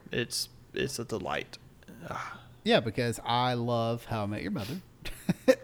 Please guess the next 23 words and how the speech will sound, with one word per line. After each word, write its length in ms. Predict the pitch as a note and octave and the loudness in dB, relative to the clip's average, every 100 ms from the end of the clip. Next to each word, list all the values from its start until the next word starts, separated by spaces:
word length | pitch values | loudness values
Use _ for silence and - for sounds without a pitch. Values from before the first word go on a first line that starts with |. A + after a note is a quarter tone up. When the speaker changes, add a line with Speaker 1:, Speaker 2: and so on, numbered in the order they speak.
| - | 2
Speaker 1:
Right. 340 | C#3 A#2+ G2+ G2+ | 4 6 6 2
Speaker 2:
And 440 | B2 A#2 A2+ A2+ | 0 -2 -2 -4
she 580 | G#2+ - A#2 A#2 A#2 B2 C3 | -8 -8 -6 -4 -4 -4 -4
is 140 | C3+ | -6
fantastic. 640 | - D3+ G#3+ A3 - - B2+ - | -2 -2 0 0 -2 -6 -6 -6
So 180 | - | -4
I 180 | A#2+ A2+ | -2 -2
want 300 | A#2+ B2+ B2 | 0 -2 -2
more, 460 | B2 B2+ B2+ B2 B2 - - | 0 0 2 0 -2 -8 -20
<laughs> 180 | - | -10
uh, 220 | - A2+ G#2+ | -2 -2 -2
Colby 240 | - G#2+ A2+ | -2 -4 -4
Smulders. 600 | - C3+ D#3 D#3+ D#3 - - | -4 -2 -2 -4 -6 -10 -10
And 440 | A2+ A2+ A2 A2 - - - - | -8 -6 -6 -6 -10 -18 -20 -10
you 80 | B2 | -6
think 200 | A#2+ C3 | -2 -2
they 160 | A#2+ A2 | -2 -2
ever 260 | A#2+ B2 | -2 -4
do 460 | A#2 A2 A2+ A2+ A2+ | -6 -6 -4 -4 -4
a 100 | A2 | -4
spin-off 480 | G#2+ - A2+ G#2+ G#2 | -6 -8 -4 -2 -2
Maria 360 | A2+ G#2+ G#2+ A2 | -4 -4 -2 -2
Hill 380 | G2+ A2+ A#2+ | -2 -2 -2